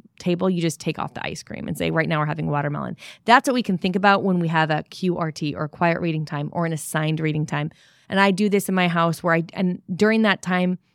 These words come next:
I never tell the kids what they have to read. I'm not assigning the titles. I'm assigning the time. The time is set aside for them. I took all the ice cream and candy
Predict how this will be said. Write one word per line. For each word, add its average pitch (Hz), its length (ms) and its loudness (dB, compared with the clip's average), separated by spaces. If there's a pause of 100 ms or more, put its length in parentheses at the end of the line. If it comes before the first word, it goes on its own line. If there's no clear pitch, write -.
(340)
I 190 100 4
never 190 280 4
tell 180 200 0
the 175 60 -2
kids 170 240 -2
what 180 120 -4
they 170 80 -4
have 156 300 -6
to 202 100 -2
read. 226 260 0
I'm 185 100 0
not 175 160 0
assigning 165 460 0
the 156 60 -6
titles. 208 640 -2 (100)
I'm 170 120 -2
assigning 175 400 -2
the 160 100 -2
time. 147 440 -8 (360)
The 190 80 -4
time 233 280 4
is 220 100 0
set 214 140 0
aside 214 320 -2
for 226 100 -8
them. 233 280 -4
I 170 220 -2 (240)
took - 240 -10
all 226 180 4
the 208 200 2
ice 202 240 -2
cream 202 240 -2
and 185 120 0
candy 190 380 0